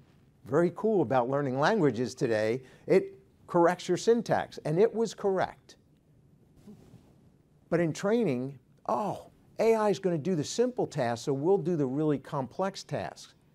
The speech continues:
If we don't grow the people to be the experts to know when it's incorrect,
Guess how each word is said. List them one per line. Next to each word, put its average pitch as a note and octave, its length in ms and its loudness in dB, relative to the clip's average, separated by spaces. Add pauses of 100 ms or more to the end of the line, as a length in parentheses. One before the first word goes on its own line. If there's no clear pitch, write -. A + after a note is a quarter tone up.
(720)
If C#3 180 0
we G#3 180 2
don't B3 320 2
grow F#3 540 4
the F#3+ 120 2
people D#3 600 0
to C#3 140 -8
be D#3+ 200 0
the C#3+ 280 2
experts D#3+ 640 -2
to - 180 -8
know C#3 320 2
when C#3+ 680 0
it's C3 240 -6
incorrect, G2+ 840 -6